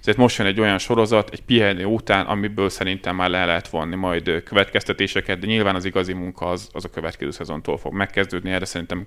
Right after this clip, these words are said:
Klopp a legjobb példa. Nem akarok párhuzamot hozni köztük, hogy melyik a jobb edző, meg hogy ez m-, mit mutat Artetáról majd hosszú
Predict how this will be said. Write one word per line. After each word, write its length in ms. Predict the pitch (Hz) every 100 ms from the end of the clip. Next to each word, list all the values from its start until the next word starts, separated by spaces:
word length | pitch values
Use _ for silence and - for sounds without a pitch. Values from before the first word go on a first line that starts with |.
| -
Klopp 260 | 110 -
a 40 | 98
legjobb 300 | 101 95 87 -
példa. 360 | 98 98 101 - - -
Nem 120 | 120
akarok 260 | - 107 -
párhuzamot 460 | 104 104 107 101
hozni 260 | 104 98 101
köztük, 280 | 104 - 95
hogy 100 | 95
melyik 360 | 107 101 -
a 60 | 104
jobb 220 | 98 101
edző, 440 | 98 95 101 98 98
meg 200 | 95 -
hogy 140 | 92 92 85 - - - - -
ez 120 | 104
m-, 40 | 113
mit 320 | 120 123 127
mutat 260 | 120 113
Artetáról 720 | 117 107 - 101 113 104 104 104
majd 180 | 104
hosszú 240 | - 101